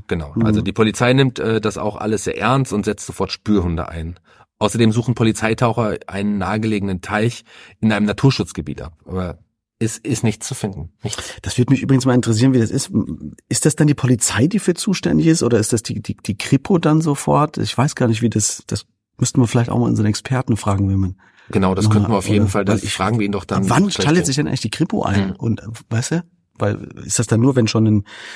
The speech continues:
Speaker 2: Mord passiert ist oder so? Ich weiß es gar nicht. Naja. Naja, also ich kann mir auf jeden Fall vorstellen, dass man, dass man froh ist, dass sie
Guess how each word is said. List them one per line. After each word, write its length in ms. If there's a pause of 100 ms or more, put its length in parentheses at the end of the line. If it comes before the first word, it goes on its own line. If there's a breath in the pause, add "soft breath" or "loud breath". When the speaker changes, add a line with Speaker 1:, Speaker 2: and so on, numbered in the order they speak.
(180 loud breath)
Speaker 2:
Mord 320
passiert 440
ist 140
oder 180
so? 100
Ich 160
weiß 120
es 120
gar 160
nicht. 240
Naja. 240 (960 loud breath)
Naja, 300
also 100
ich 80
kann 100
mir 80
auf 80
jeden 140
Fall 160
vorstellen, 400
dass 160
man, 140
dass 160
man 120
froh 260
ist, 140
dass 140
sie 340